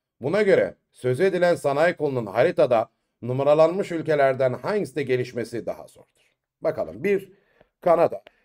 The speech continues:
Sert karasal iklim koşulları vardır. Buna bağlı iğne yapraklı ormanlar, yani taygalar, taygalara Kanada'da boreal ormanları denir, yer alır. İki, Rusya yine dünyada en zengin orman varlığına sahip olan ülkelerden birisidir. Kuzeyinde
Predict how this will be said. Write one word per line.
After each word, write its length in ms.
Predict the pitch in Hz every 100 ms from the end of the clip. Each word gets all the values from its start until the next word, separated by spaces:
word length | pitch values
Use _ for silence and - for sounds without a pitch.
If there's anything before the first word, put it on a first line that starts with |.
| _
Sert 360 | - 185 185
karasal 400 | 175 165 156 160
iklim 260 | 156 - 156
koşulları 500 | 135 135 139 135 127
vardır. 340 | 110 104 101
Buna 220 | 123 151 139
bağlı 240 | 135 143
iğne 280 | 117 120 139
yapraklı 440 | 120 123 113 110
ormanlar, 680 | 107 104 101 98 113 104 _ _ _ -
yani 400 | 127 110 143 -
taygalar, 600 | 123 135 123 104 92 87
taygalara 680 | - 120 117 107 104 101 98
Kanada'da 560 | 107 98 107 147 -
boreal 480 | 110 113 110 123 156 -
ormanları 640 | 104 101 101 95 95 90
denir, 200 | 87 151
yer 200 | 117 113
alır. 340 | 82 _ _ _ _ _ _ -
İki, 260 | 151 190 175
Rusya 540 | 196 - 156 151 - -
yine 240 | 135 156
dünyada 400 | 147 156 160 151
en 280 | 147 170 180
zengin 280 | 139 151 147
orman 360 | 135 135 151 143
varlığına 260 | 131 127
sahip 320 | 123 120 123
olan 200 | 120 117
ülkelerden 580 | 113 104 110 101 95 95
birisidir. 360 | 87 78 107 123 _ _ _ -
Kuzeyinde 720 | 135 131 151 151 156 156